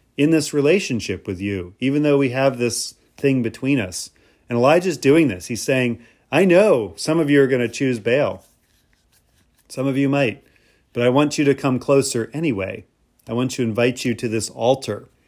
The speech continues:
invite you to this table." Even as the church in this Eucharistic age, as we invite people into communion, we want to say, "This is who we are. We believe we are spiritually participating in the shed blood and broken body of Jesus Christ,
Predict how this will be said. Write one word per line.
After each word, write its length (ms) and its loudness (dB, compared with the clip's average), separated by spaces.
invite 380 -2
you 80 -4
to 160 -12
this 180 -8
table." 500 -6
Even 200 2
as 200 2
the 80 -4
church 500 2
in 120 -2
this 200 -4
Eucharistic 680 -2
age, 340 0
as 140 -8
we 120 -2
invite 380 0
people 360 -4
into 180 -2
communion, 560 -2
we 80 0
want 180 4
to 60 2
say, 360 4
"This 240 -2
is 140 -6
who 140 2
we 160 2
are. 280 4
We 120 -2
believe 600 0
we 140 4
are 100 4
spiritually 720 0
participating 920 -4
in 100 -6
the 80 -4
shed 580 0
blood 560 2
and 220 -6
broken 400 0
body 360 0
of 80 -8
Jesus 400 -6
Christ, 520 -6